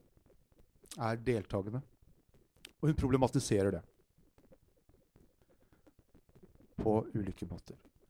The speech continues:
Eh, jeg tenker at alle disse tre kunstnerne her, eh, inkluderer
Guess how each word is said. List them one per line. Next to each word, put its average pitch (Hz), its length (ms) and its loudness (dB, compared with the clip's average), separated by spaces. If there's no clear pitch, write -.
Eh, 123 500 4
jeg 131 120 4
tenker 156 220 6
at 160 180 6
alle 143 180 8
disse 143 240 8
tre 127 240 6
kunstnerne 117 560 4
her, 123 320 6
eh, 117 440 -2
inkluderer 123 840 4